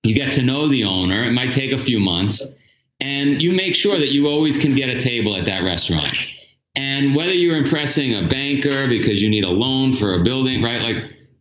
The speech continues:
if you've got a table at the hardest restaurant to get in, like, you've got, uh, tremendous credibility and goodwill.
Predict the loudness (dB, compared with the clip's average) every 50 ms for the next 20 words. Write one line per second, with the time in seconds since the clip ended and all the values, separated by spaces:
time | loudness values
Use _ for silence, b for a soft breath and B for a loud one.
0 | _ _ _ _ _ _ _ -4 -2 -2 0 0 2 2 2 0 0 -2 -2 -2
1 | -2 0 0 0 0 0 -2 -2 -2 -4 -4 -2 -2 -2 0 0 0 -2 -2 -2
2 | -2 -4 -6 -10 _ _ _ _ _ _ _ _ _ -2 -2 -2 0 -2 0 0
3 | 0 0 0 -2 -2 0 0 0 0 0 -2 -2 -2 -2 -2 -2 -4 -4 -8 -10
4 | -16 _ _ _ _ _ _ _ -4 -2 0 0 2 0 0 0 -2 -6 -6 -6
5 | -8 -12 -12 -8 -6 -4 -4 -2 -2 0 0 2 2 2 2 2 2 0 0 0
6 | -2 -2 0 0 0 0 0 0 0 -2 -2 -2 -4 -4 -8 -10 -8 -6 -4 -2
7 | 0 2 2 2 2 2 0 0 -2 -4 -6 -8 -8 -10 -12 -16